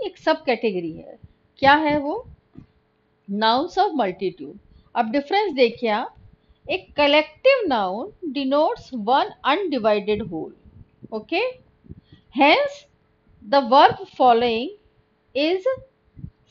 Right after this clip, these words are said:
singular। Hence, the verb following is a singular। जैसे कि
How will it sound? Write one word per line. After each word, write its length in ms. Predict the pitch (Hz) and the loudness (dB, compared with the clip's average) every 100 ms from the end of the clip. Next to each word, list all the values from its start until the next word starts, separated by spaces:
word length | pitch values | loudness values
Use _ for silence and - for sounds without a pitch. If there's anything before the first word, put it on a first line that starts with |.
| _ | _
singular। 420 | 285 247 220 175 - - - - _ _ - _ _ _ - - _ - _ _ _ - _ - | -2 0 0 -2 -4 -14 -20 -20 _ _ -20 _ _ _ -20 -20 _ -20 _ _ _ -20 _ -6
Hence, 460 | 262 254 254 466 - - _ _ _ | -2 0 -2 -6 -14 -20 _ _ _
the 120 | 247 269 247 | 0 2 4
verb 260 | 370 453 - | 4 4 0
following 480 | 339 269 254 277 381 440 - | 2 2 2 0 -2 -10 -12
is 180 | 269 262 | -8 -6
a 80 | 359 | -6
singular। 420 | 320 247 220 190 180 _ _ _ _ _ - - | -4 -4 -4 -6 -8 _ _ _ _ _ -20 -10
जैसे 300 | 196 226 285 | -6 -4 -4
कि 200 | 277 311 | -4 -6